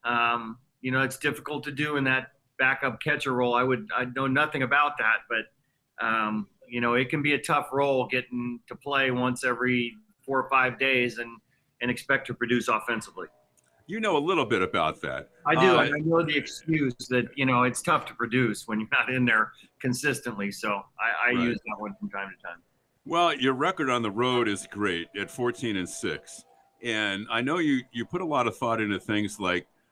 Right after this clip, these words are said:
Speaker 2: when you show up to the ballpark, like you came, you, you guys came out a little bit later yesterday. Uh, Bob, can you take us through that, your decision-making, maybe series to series, whether you hit on the field, hit in the cages, you show up a little bit later,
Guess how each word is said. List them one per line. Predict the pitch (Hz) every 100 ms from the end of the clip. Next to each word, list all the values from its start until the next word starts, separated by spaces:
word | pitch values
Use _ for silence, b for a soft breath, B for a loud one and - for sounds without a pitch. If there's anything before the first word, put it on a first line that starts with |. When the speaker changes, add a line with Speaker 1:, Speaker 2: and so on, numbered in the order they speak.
| _
Speaker 2:
when | 120 165
you | 180
show | - 156
up | 139 -
to |
the | 110
ballpark, | 107 107 110 87 76 73
like | 98 -
you | 113
came, | - 120 113 120
you, | 101 101 _
you | 104
guys | 98 113 110
came | - 107
out | 104
a | 104
little | 107 101
bit | 117
later | 101 117 117 117
yesterday. | 131 131 - 85 65 - _ _ _ -
Uh, | - 85 82
Bob, | 80 85 85
can | 196
you | 226
take | 214 220 208
us | 139
through | - 156
that, | 139 139 127
your | 117
decision-making, | 107 - 151 131 120 123 127 127 117 104 _ _ _ -
maybe | 139 143
series | - 147 139 139 123
to | - 104
series, | - 131 123 123 120 - - b b
whether | 110 131 139
you | 120
hit | 131 131
on | 104
the | 90
field, | - 175 156 113
hit | 131
in | 120
the | 98
cages, | - 156 151 135 113
you | 104
show | - 135
up | 123
a | 120
little | 127
bit | 104 95
later, | 104 123 127